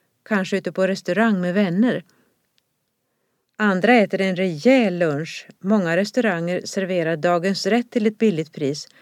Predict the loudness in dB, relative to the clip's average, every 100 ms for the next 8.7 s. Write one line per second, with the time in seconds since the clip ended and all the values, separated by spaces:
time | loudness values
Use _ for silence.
0 | _ -8 0 4 6 6 4 0 0 0
1 | 0 -2 -4 -4 0 0 0 -2 -4 -2
2 | -2 -2 -2 -2 -2 -4 -8 -6 -4 -2
3 | -2 -4 -8 _ _ _ -4 0 2 2
4 | 0 0 -2 -2 -6 -8 _ _ _ _
5 | _ _ _ _ -2 0 2 0 2 2
6 | 2 2 2 2 2 0 -4 -4 -2 -2
7 | -4 -6 _ -10 0 0 0 -6 -8 -6
8 | -2 0 -2 -4 -10 -12 -12